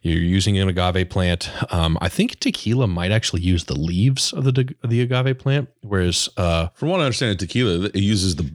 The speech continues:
Speaker 2: that root ball that almost looks like a
Speaker 1: The, the
Speaker 2: pineapple.
Speaker 1: heart?
Speaker 2: Yeah, it uses that. They smoke it, they cook it down, smoke it, break it into pieces, send it through a shredder.
Speaker 1: So that's what they do with the mezcal too.
Speaker 2: Okay.
Speaker 1: So,
Speaker 2: All right.
Speaker 1: um, yeah, so it's,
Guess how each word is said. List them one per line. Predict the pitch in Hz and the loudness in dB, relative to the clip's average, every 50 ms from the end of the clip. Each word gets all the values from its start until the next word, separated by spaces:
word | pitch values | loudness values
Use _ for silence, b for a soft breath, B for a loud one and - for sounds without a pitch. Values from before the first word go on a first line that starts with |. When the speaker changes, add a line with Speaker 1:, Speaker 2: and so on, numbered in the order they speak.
| - | -4
Speaker 2:
that | - 90 80 76 - - - - _ - - - - - 101 95 | 0 0 2 2 0 -4 -10 -20 _ -20 -20 -20 -20 -18 -6 -2
root | 98 107 107 80 | -2 0 0 0
ball | 80 95 82 80 | -2 -2 0 0
that | 85 87 | 0 0
almost | 90 90 - | 0 0 0
looks | 101 90 98 | 0 0 0
like | 82 82 | 0 0
a | |
Speaker 1:
The, | 98 98 | -2 -2
the | 95 | -2
Speaker 2:
pineapple. | 113 - 92 101 104 98 101 113 110 120 123 | -2 -2 0 2 2 2 2 2 0 0 -2
Speaker 1:
heart? | - - - - - | -4 -10 -18 -12 -4
Speaker 2:
Yeah, | - 139 101 76 | -2 0 0 0
it | 101 113 92 | 0 0 0
uses | 110 117 120 139 131 110 | 2 2 2 2 2 0
that. | 104 101 92 85 | 0 0 0 0
They | 95 95 | 0 0
smoke | 95 - - - - 107 110 107 - - | 0 0 0 0 0 0 0 0 0 -2
it, | 87 87 | -2 0
they | 95 92 85 | 0 0 0
cook | - - 147 143 - | 0 0 0 0 0
it | 110 87 76 | -2 -2 0
down, | 101 110 131 110 80 71 73 76 78 B B B B | 0 0 0 0 -2 -2 -4 -6 -8 B B B B
smoke | - - - 113 117 117 107 101 | -4 0 2 2 2 2 2 0
it, | 90 - - 85 | -2 -2 -2 -2
break | 95 107 107 - | 0 0 0 2
it | 117 107 | 2 2
into | 101 95 87 | 2 0 0
pieces, | - - 107 101 95 - 101 92 92 | 0 0 0 0 2 2 0 0 0
send | - - 107 101 92 | 0 2 2 0 0
it | 87 | 0
through | - 92 87 | 0 0 0
a | 82 | 2
shredder. | - - - 95 90 90 87 85 | 0 0 0 0 0 0 0 2
Speaker 1:
So | 80 - 101 | 2 2 0
that's | 90 104 107 110 120 - - | 0 0 0 0 0 0 -2
what | 139 - | -2 0
they | 110 95 | 0 0
do | 95 101 | 2 2
with | 95 87 82 | 0 0 0
the | - | 0
mezcal | 82 82 80 82 82 - - - 65 55 | 0 2 2 2 2 0 -2 -2 -4 -4
too. | - - - 69 - - - - | -2 -2 0 0 -2 -2 -2 -2
Speaker 2:
Okay. | - 135 - 131 123 135 - - - _ | -2 0 0 0 0 0 -2 -4 -6 _
Speaker 1:
So, | - - - 90 78 76 73 B B B B B B B - | -2 0 2 2 2 2 0 B B B B B B B -4
Speaker 2:
All | 87 | -2
right. | 85 85 82 | 0 0 0
Speaker 1:
um, | 78 76 71 - - | 0 0 -2 -4 -2
yeah, | 107 92 90 76 69 | 0 0 0 0 0
so | - - 98 | 0 0 2
it's, | 90 90 90 - - - | 2 2 2 0 0 -2